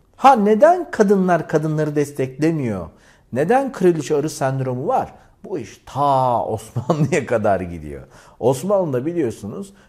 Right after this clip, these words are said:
e, çöküş sebeplerinden bir tanesi, bir tanesi, ana çöküş sebebi diyemeyiz belki, haremdi. Haremdeki güç savaşlarıydı. Biz her ne kadar Kanuni'nin o muhteşem hayatını, Muhteşem Yüzyıl dizisinde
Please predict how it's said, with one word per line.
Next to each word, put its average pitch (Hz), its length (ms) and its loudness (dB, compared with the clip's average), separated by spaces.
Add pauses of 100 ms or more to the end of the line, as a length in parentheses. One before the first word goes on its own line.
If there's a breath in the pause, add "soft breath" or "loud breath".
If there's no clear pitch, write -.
(120)
e, 98 300 -4
çöküş 277 380 -4
sebeplerinden 92 840 -4
bir 214 120 -4
tanesi, 104 580 -4
bir 233 140 0
tanesi, 80 500 -6 (520)
ana 175 220 4
çöküş 123 300 -8
sebebi 113 380 -4
diyemeyiz 87 500 -2
belki, 80 460 -14 (280 soft breath)
haremdi. 262 640 2
Haremdeki 135 580 -2
güç 220 220 -4
savaşlarıydı. 76 840 -6 (360 soft breath)
Biz 165 200 -4
her 160 180 2
ne 233 100 -2
kadar 143 340 0
Kanuni'nin 147 540 -4
o 143 60 -4
muhteşem 139 520 -4
hayatını, 113 440 -4
Muhteşem 123 540 -4
Yüzyıl 110 420 -6
dizisinde 101 600 -6